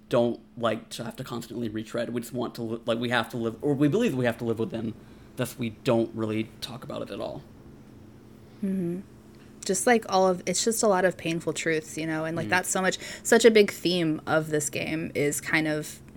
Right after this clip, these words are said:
Speaker 2: death and its inevitability
Speaker 3: Right.
Speaker 2: and, and, you know, how that affects the living. Um, and so, yeah, I don't know. It's, it's a, it's a tough game.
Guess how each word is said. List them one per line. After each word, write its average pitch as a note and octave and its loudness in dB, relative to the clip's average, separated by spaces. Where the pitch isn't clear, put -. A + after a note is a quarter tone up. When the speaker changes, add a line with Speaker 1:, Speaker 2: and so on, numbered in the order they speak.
Speaker 2:
death D#3 -2
and E3 0
its - -4
inevitability D#3 -2
Speaker 3:
Right. F3+ -2
Speaker 2:
and, D#3+ 0
and, E3 0
you F#3+ 2
know, E3+ 2
how E3+ 4
that F3 2
affects - -2
the D#3+ -2
living. D#3+ 0
Um, F3+ 6
and G3+ 2
so, G3 6
yeah, A3 4
I A#3 2
don't G#3 4
know. F3+ 4
It's, - 8
it's G#4+ 6
a, A4+ 10
it's E4 10
a B4 10
tough C#4+ 8
game. G3 12